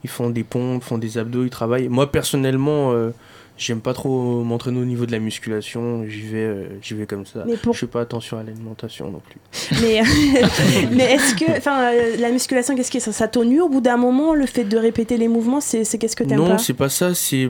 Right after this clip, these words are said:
Speaker 1: par exemple, c'est assez physique, euh, la musculation, faut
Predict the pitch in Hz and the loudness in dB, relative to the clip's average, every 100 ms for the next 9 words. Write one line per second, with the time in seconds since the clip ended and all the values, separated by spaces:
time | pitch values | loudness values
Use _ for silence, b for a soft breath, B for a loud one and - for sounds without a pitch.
0 | 123 127 135 139 151 143 123 - 131 131 | -2 -2 0 0 0 0 0 0 -2 -2
1 | 170 - 160 147 180 170 139 123 120 120 | -2 -4 -4 0 -2 0 -2 0 0 -2
2 | - 123 123 - 156 160 160 151 123 | -4 -4 -4 -2 -2 0 -2 -4 -6